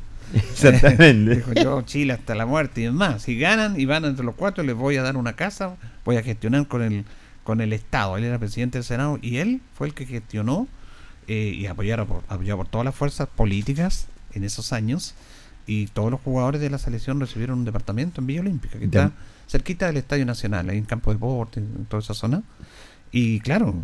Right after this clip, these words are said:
Speaker 2: ahí estaban con su departamento, muchas historias, eh,
Speaker 1: Preciosa
Speaker 2: en tanto
Speaker 1: historia,
Speaker 2: eso.
Speaker 1: Julio. Y, y, y los políticos se juntaron, porque
Speaker 2: Claro.
Speaker 1: el, el actual presidente era Jorge Alessandro Rodríguez.
Speaker 2: Te lo he dicho, que era de derecha.
Speaker 1: De, de derecha, entonces imagínate, el mandatario lo escuchó al doctor Salvador Allende Gossen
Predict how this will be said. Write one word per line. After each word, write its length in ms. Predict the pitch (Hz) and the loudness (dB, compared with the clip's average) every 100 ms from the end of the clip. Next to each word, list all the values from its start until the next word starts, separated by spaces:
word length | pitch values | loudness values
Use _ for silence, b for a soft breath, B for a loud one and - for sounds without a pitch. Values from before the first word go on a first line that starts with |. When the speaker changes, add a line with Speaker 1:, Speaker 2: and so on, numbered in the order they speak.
| - | -4
Speaker 2:
ahí 380 | 107 107 117 107 | 0 0 2 0
estaban 640 | - 117 113 107 95 87 - - - | 0 2 4 2 0 -4 -8 -20 -6
con 180 | 107 98 | -2 0
su 140 | 120 | 2
departamento, 600 | 113 110 117 165 123 92 | 0 0 0 2 0 0
muchas 300 | 123 170 165 | 0 2 0
historias, 640 | 110 - 151 175 131 101 - - | -2 0 2 2 0 -2 -6 -10
eh, 180 | 95 98 107 | -6 -6 0
Speaker 1:
Preciosa 540 | 95 - 127 - 120 | -2 4 4 6 6
Speaker 2:
en 60 | 104 | 4
tanto 160 | 104 | 6
Speaker 1:
historia, 180 | 135 131 | 6 6
Speaker 2:
eso. 100 | 104 | 4
Speaker 1:
Julio. 240 | 135 107 104 | 4 4 6
Y, 40 | 110 120 | 6 8
y, 200 | 117 127 | 8 8
y 60 | 120 | 8
los 140 | 110 | 8
políticos 540 | 127 135 208 226 165 - | 8 6 6 4 4 4
se 100 | 127 | 2
juntaron, 540 | 127 120 220 254 147 | 4 2 2 2 0
porque 280 | 127 113 131 | 2 6 6
Speaker 2:
Claro. 100 | 127 | 10
Speaker 1:
el, 140 | 123 | 8
el 140 | 117 110 | 8 6
actual 260 | 107 156 | 6 4
presidente 480 | 151 113 143 147 143 | 4 2 4 2 2
era 140 | 127 | 0
Jorge 260 | 110 143 135 | 2 0 2
Alessandro 400 | 117 107 135 117 | 0 2 0 2
Rodríguez. 500 | 120 151 214 196 82 - | 2 4 2 0 0 0
Speaker 2:
Te 80 | 135 | 4
lo 80 | 170 | 4
he 40 | |
dicho, 220 | 139 117 | 4 4
que 80 | 117 | 4
era 180 | 123 120 | 4 4
de 120 | 120 | 4
derecha. 400 | 151 170 - - - | 4 2 0 -6 8
Speaker 1:
De, 220 | 117 117 | 10 10
de 200 | 117 127 | 10 10
derecha, 340 | 185 220 147 | 10 8 8
entonces 340 | 113 156 156 143 | 6 8 8 10
imagínate, 680 | 123 120 196 190 131 110 B B | 8 8 8 8 8 6 B B
el 140 | 113 117 | 4 6
mandatario 560 | 123 120 110 165 170 | 6 6 6 6 6
lo 100 | 139 | 4
escuchó 540 | 110 - 107 - 214 208 | 4 2 -2 0 0 2
al 100 | 143 | 0
doctor 300 | 123 - 147 | -2 0 -2
Salvador 380 | 131 120 139 151 | 0 2 4 4
Allende 320 | 143 143 135 | 2 0 0
Gossen 400 | 156 170 185 | 0 0 -2